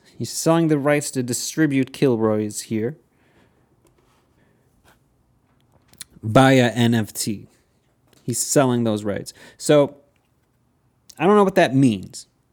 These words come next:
I don't know why that's so special. Why you can't just, like, say to the world, "Hey, I'm selling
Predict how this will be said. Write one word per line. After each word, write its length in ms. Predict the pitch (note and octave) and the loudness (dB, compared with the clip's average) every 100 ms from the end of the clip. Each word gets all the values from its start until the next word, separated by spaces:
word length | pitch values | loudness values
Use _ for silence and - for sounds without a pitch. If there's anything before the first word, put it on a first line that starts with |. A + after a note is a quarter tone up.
| _ _ _ _ _ - | _ _ _ _ _ -8
I 80 | - | 0
don't 160 | E3+ E3+ | 2 6
know 140 | E3+ | 6
why 320 | D3+ C#3 C#3+ | 6 4 4
that's 220 | C3+ B2+ - | 2 -2 -2
so 140 | A#2+ | -4
special. 640 | G#2 - G#2+ F#2+ - - | -4 -4 -6 -6 -14 -12
Why 220 | A2+ B2+ C3+ | -4 -2 0
you 100 | C3+ | -2
can't 300 | D3 C3 F#2+ | -4 -6 -6
just, 280 | A#2 - | -8 -4
like, 420 | B2 A#2 A2 - _ _ _ _ _ _ _ _ _ _ _ _ _ _ | -2 -2 -4 -16 _ _ _ _ _ _ _ _ _ _ _ _ _ _
say 340 | - - D3+ C#3+ | -4 4 6 6
to 80 | |
the 80 | C3 | 2
world, 540 | B2+ B2 B2 A#2+ A#2 - _ _ _ _ _ | 2 2 4 2 -2 -8 _ _ _ _ _
"Hey, 400 | F3 F#3 C#3+ A2 | 0 2 2 2
I'm 160 | A#2+ B2 | 0 0
selling 600 | - E3+ D#3+ D3+ C#3 | 0 2 2 0 -2